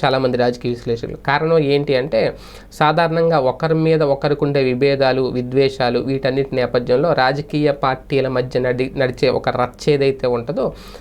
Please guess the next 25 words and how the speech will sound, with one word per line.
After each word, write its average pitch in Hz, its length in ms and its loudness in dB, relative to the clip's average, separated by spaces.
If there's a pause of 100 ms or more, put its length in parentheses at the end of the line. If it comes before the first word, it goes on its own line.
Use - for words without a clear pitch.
(140)
దాంట్లో 160 420 2
మధ్యలో 147 360 4
నాయకులు 147 500 2
బలైపోతూ 147 560 2
ఉంటారు. 139 360 0 (300)
ఈ 160 100 2
పార్టీలోంచి 143 640 2
ఆ 131 80 0
పార్టీలోకి, 135 680 0
ఆ 127 80 4
పార్టీలోంచి 135 640 -2
ఈ - 20 -2
పార్టీలోకి 127 580 -2
వెళ్ళి 127 180 2
జంప్ 127 320 2
అయ్యే 131 160 4
నాయకులు 135 340 2
ఒక్కొక్కసారి, 135 760 0 (260)
ఒక్కొక్క - 280 -4
సందర్భంలో 139 480 2
ఆగిపోతూ 151 520 0
ఉంటారు 113 300 -4
గేట్లు 156 460 0
వేసేయడం 120 360 0
వల్ల. 110 140 -6